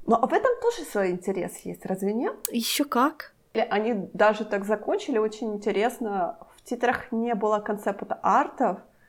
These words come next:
Speaker 1: и это меня очень-очень насторожило. Потому что такое ощущение, что они нам показали вообще финал этого всего сериала, и меня это очень насторожило, на самом деле очень испугало, потому что это были очень странные титры. И я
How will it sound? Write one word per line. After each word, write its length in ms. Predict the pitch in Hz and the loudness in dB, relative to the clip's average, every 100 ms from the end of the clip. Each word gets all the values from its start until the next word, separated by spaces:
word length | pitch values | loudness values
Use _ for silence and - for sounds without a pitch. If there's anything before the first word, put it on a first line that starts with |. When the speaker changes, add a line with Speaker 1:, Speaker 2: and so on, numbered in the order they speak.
| _ _ - | _ _ -8
Speaker 1:
и 120 | 185 | -2
это 200 | 220 226 | 0 2
меня 240 | 208 190 | 2 0
очень-очень 640 | - 190 190 185 165 165 156 | -2 -2 -4 -8 -8 -10 -10
насторожило. 800 | 175 - - 147 165 180 - - _ _ _ _ - | -12 -10 -8 -6 -6 -6 -10 -12 _ _ _ _ -8
Потому 100 | 208 | -6
что 140 | 214 | -2
такое 220 | - 214 | 0 0
ощущение, 480 | 240 240 269 277 240 | 0 -2 -2 -2 -2
что 160 | 233 208 | 0 0
они 120 | 214 | 2
нам 180 | 208 202 | 0 -2
показали 420 | 202 202 202 202 | -2 0 2 0
вообще 280 | 180 - 202 | -2 -4 -6
финал 340 | 202 185 185 | -2 2 2
этого 240 | 190 190 190 | 2 0 -4
всего 320 | - 190 190 | -4 -4 -4
сериала, 760 | - 190 185 196 294 208 - - _ _ | -2 0 4 4 4 2 0 -18 _ _
и 140 | - 196 | -2 2
меня 320 | 208 208 208 | 4 4 4
это 180 | 208 208 | 6 4
очень 240 | 208 226 | 4 2
насторожило, 680 | 220 208 190 214 277 269 226 | 0 2 4 6 6 6 6
на 100 | 202 | 4
самом 280 | 202 220 208 | 4 2 4
деле 180 | 214 202 | 4 6
очень 300 | 208 220 202 | 4 2 -2
испугало, 680 | 208 202 196 175 139 196 - _ _ _ - | 0 0 4 4 4 -4 -12 _ _ _ -10
потому 260 | - 196 226 | 0 2 2
что 160 | - | 4
это 360 | 202 202 196 165 - _ _ - | 4 4 2 0 -12 _ _ -6
были 260 | 180 233 | 2 4
очень 200 | 202 196 | 4 2
странные 420 | 220 233 202 185 180 | 0 4 4 4 -2
титры. 380 | 180 - - - _ _ - | -4 -6 -8 -8 _ _ -8
И 60 | - | -4
я 920 | 214 196 247 262 262 254 233 233 | -2 2 4 6 8 8 4 0